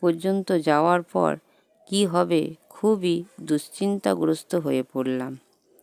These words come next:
বিশেষ করে কলকাতা হাওড়া স্টেশন নিয়ে যাওয়া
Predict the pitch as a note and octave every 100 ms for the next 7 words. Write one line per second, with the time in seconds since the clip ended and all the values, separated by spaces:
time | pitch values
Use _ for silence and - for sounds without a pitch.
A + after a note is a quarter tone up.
0 | _ _ - _ - E3+ - A#3 - A3
1 | G#3 G#3 D3 D3 C#3+ E3 E3 F#3+ D#3+ C#3
2 | C3+ D3 - - F#3 G3+ G3 F3 D#3 D#3
3 | D3 E3+ F3+